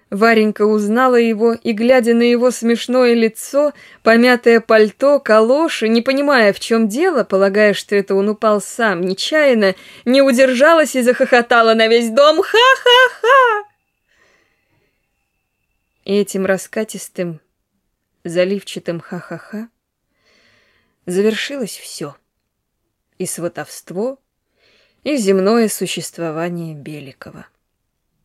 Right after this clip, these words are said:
Он уже не слышал, что говорила Варенька, и ничего не видел. Вернувшись к себе домой, он прежде всего убрал со стола портрет,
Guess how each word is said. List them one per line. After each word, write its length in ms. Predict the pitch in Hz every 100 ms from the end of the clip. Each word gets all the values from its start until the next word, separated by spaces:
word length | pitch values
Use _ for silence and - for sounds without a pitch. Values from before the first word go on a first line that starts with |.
| _
Он 200 | 220 262
уже 180 | 254 262
не 140 | 262
слышал, 520 | 233 262 285 - 170
что 240 | 165 - 160
говорила 480 | 160 160 160 156 143
Варенька, 680 | 147 220 240 226 226 - 226 _ -
и 120 | 190
ничего 600 | 196 180 - 160 160 208
не 240 | 220 147 120
видел. 500 | 120 127 - - _ _ _ _ _ _ _ _ _ _ _ -
Вернувшись 600 | 196 208 226 247 - 220
к 40 | -
себе 340 | - 208 226
домой, 480 | 202 202 226 247 214
он 140 | 202
прежде 400 | 190 208 196 185
всего 360 | 185 190 180 180
убрал 360 | 175 180 175
со 120 | - 170
стола 380 | - 165 156
портрет, 880 | 156 147 143 - - 190 233 _